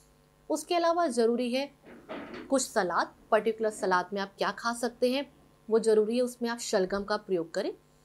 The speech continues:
शलगम आपके लिए बहुत best है, आरबीसीज को भी बढ़ाएगी, डब्ल्यूबीसीज को बढ़ाती है और आपके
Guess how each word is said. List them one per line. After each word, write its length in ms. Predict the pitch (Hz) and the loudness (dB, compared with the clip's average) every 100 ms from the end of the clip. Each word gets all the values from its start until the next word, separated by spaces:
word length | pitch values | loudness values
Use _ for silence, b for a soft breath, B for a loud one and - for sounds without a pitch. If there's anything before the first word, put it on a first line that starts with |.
| _ - | _ -6
शलगम 440 | - 240 233 294 294 - | 0 2 2 -2 -4 -4
आपके 300 | 214 - 247 | -4 -2 -4
लिए 100 | 226 | -4
बहुत 340 | - - 247 233 | -6 -6 -6 -4
best 300 | 247 240 262 | -6 -6 -6
है, 120 | 254 - | -6 -4
आरबीसीज 520 | 196 190 220 240 247 - | -4 -4 -6 -4 -6 -4
को 120 | 247 | -4
भी 100 | 262 | -2
बढ़ाएगी, 460 | 226 226 226 233 | -2 -2 -2 -4
डब्ल्यूबीसीज 720 | 208 196 190 240 233 240 254 240 | -4 -4 -4 -4 -4 -4 -6 -2
को 120 | 262 | -2
बढ़ाती 400 | 240 220 214 240 | 0 0 0 -2
है 60 | 277 | -2
और 200 | - 208 | 0 -2
आपके 240 | 202 | -2